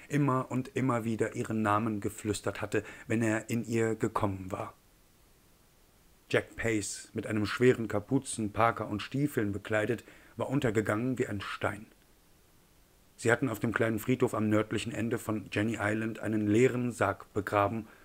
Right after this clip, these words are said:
und Reverend Johnson, wenn es um Religion ging, hatte man auf Jenny und Little Tall zwei Möglichkeiten. Man konnte Methodist sein, und wenn einem das nicht zusagte, konnte man ein abtrünniger Methodist sein, hatte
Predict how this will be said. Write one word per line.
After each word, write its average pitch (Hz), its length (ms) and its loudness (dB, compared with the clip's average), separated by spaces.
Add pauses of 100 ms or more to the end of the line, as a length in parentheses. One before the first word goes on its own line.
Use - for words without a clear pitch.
(260)
und 110 160 -2
Reverend 117 520 2
Johnson, 117 520 2 (300)
wenn 104 120 0
es 92 180 -4
um 90 260 -6
Religion 110 680 0
ging, 123 240 0
hatte 127 200 -2
man 110 120 0
auf 104 140 -4
Jenny 120 280 0
und 104 180 -4
Little 104 240 0
Tall 107 320 2
zwei 98 260 2
Möglichkeiten. - 640 -8 (240)
Man 123 100 -2
konnte 123 280 2
Methodist 127 540 0
sein, 127 300 2 (480)
und 117 240 -4
wenn 123 180 2
einem 117 320 0
das 110 220 -2
nicht 117 240 -6
zusagte, 113 440 0
konnte 101 240 -2
man 104 140 -2
ein 101 220 -8
abtrünniger - 640 -2
Methodist 95 540 -6
sein, 104 320 0 (420)
hatte 143 260 2